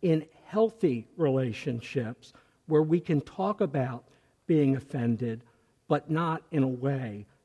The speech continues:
that leads to divisiveness. Lord, make us one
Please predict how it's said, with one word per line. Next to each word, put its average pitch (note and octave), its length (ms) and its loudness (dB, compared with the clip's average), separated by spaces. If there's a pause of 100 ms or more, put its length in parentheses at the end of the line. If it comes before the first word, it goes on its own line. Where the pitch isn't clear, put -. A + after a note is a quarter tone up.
(100)
that - 260 -8
leads C3 380 -4
to C3 380 -4 (140)
divisiveness. - 920 -10 (600)
Lord, D3+ 380 6
make D3+ 260 2
us E3+ 220 0
one A2 440 -4